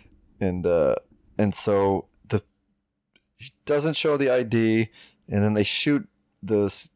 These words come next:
Securabot shoots a, one of those wired things, but it doesn't hit him. It just lands on the ground, which is where he's mopping.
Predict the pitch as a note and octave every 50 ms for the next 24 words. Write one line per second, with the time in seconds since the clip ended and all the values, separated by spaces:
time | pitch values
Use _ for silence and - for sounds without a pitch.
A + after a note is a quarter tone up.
0 | _ - - - G#2+ - - B2 A#2 A#2 G#2 G2+ G2+ G2+ G2+ - - - - -
1 | - C3 B2 - - - A2 G#2 G2+ G2 F#2+ F#2 - _ _ - - - - -
2 | - _ _ _ _ _ _ _ _ _ _ _ - A#2 A2 G2 G2+ G2+ F#2 F#2+
3 | F#2 G2 F2+ G#2 G#2 G#2 G#2 G#2 G#2 F#2+ F2+ - - A#2+ A#2+ A2 G#2 G2+ - -
4 | G2 E2+ - A2+ G#2+ F#2 F2+ E2 G2+ - - C3 B2 A#2 A2 G2 F2 E2+ F2 F2+
5 | F#2 - _ _ _ - - G2 - - F#2 - - F#2+ F#2+ G2+ G2+ G2+ G2+ F#2
6 | F#2+ F#2 F#2 - F#2+ F#2+ G2 G2 G2 F#2 F2 E2+ F2+ F2+ - - - _ _ _
7 | - G2 - - E2+ F2+ G2 G2 F#2+ F#2 F#2 D#2+ - F#2+ F#2+ F#2+ G2 G2+ G2+ -
8 | F2+ E2+ E2 F#2